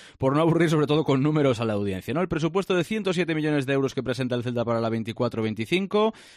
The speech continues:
con siete millones y medio de pérdidas, luego hablaremos más sobre este tema por las futuras o posibles ventas, más de ocho millones en indemnizaciones, obviamente el cese de Rafa Benítez influyó bastante,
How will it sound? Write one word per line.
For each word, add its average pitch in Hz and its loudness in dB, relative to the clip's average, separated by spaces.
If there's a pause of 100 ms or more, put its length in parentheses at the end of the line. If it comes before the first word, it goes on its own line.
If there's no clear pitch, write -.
(140)
con 113 -4
siete 180 0
millones 123 0
y 117 -2
medio 113 -2
de 104 -2
pérdidas, 170 -2
luego 131 0
hablaremos 104 -4
más 107 -4
sobre 104 -6
este 101 -10
tema 107 -4
por 113 -6
las 107 -8
futuras 110 -2
o 110 -6
posibles 110 -2
ventas, 196 0 (360)
más 160 0
de 160 4
ocho 151 0
millones 139 2
en 131 0
indemnizaciones, 123 -2
obviamente 117 0
el 101 -8
cese 120 -4
de 107 -2
Rafa 110 -4
Benítez 107 -4
influyó 120 0
bastante, 151 0